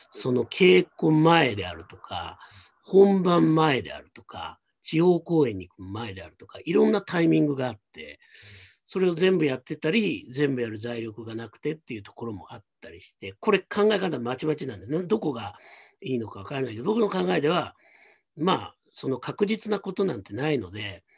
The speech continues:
Speaker 1: まあ、それぞれの考えでいい、いいとは思う、仕方ないとは思ってる。うちも、それは毎日毎週やりたいですけど、
Speaker 2: うん。
Speaker 1: そんな予算とてもないんですよね。席数も減っ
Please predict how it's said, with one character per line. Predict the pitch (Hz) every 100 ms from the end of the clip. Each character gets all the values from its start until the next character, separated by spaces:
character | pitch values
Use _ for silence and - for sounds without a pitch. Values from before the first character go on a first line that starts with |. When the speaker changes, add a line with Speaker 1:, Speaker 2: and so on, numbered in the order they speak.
| _ _ _ -
Speaker 1:
ま | 202
あ、 | 151
そ | 147
れ | 156
ぞ | 151
れ | 110
の |
考 | 98 113 117
え | 120
で | 98
い | 98 117 110
い、 | 127
い | 117
い |
と | - 87
は |
思 | 80 - 98
う、 | _ _ _
仕 | - -
方 | 180 175
な | 156 131
い |
と | 101
は | 80
思 | -
っ | -
て |
る。 | - -
う |
ち | 147 180
も、 | 175 - - - _ _
そ | - 196
れ |
は | 214
毎 | 190 190
日 | 190 185
毎 | 175 170
週 | 160
や | 160
り | 156
た | 156
い |
で | 113
す | -
け | -
ど、 | 98 95 82 _ _ 104
Speaker 2:
う | 101 90 _ _ _
ん。 | -
Speaker 1:
そ | - 175
ん | 196
な | 190 185
予 | 165 180
算 | - 120 98
と | -
て | - 165
も | 185
な | 190 196
い |
ん | 139
で | 101
す |
よ | 104
ね。 | 143
席 | 151 123
数 | - 110
も | 101
減 |
っ | 98